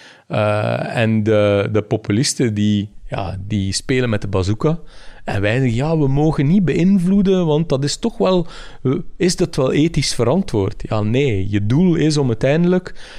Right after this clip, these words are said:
het onbewuste van mensen aan te spreken. Ofwel een angst, ofwel een hoop, ofwel een verlangens om ze te proberen mee te krijgen richting een positieve uitkomst.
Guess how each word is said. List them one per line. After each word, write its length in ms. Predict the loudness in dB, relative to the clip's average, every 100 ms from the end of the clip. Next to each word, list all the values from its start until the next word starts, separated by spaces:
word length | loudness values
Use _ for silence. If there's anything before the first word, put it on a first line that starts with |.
| -6
het 200 | -4 0
onbewuste 600 | 2 2 2 2 0 -2
van 160 | 0
mensen 300 | 0 0 -2
aan 220 | 0 -2 -2
te 120 | -4
spreken. 640 | -4 0 0 0 -2 -6 -8 -16 -18 -8
Ofwel 320 | -2 2 2 2
een 120 | 2
angst, 440 | 2 0 -2 -6
ofwel 400 | -2 0 2 2
een 100 | 2
hoop, 360 | 4 4 2 0
ofwel 280 | -2 0 0
een 100 | 0
verlangens 580 | 0 0 0 -2 -2 -4
om 200 | -2 0
ze 80 | -2
te 100 | -4
proberen 420 | -4 0 0 0
mee 180 | 0 0
te 100 | -2
krijgen 540 | -2 0 0 0 -4 -4 -14 -16 -8
richting 320 | -4 -2 0
een 140 | -2 -2
positieve 540 | 0 0 0 -2 -2
uitkomst. 720 | -2 -2 -4 -8 -8 -8 -10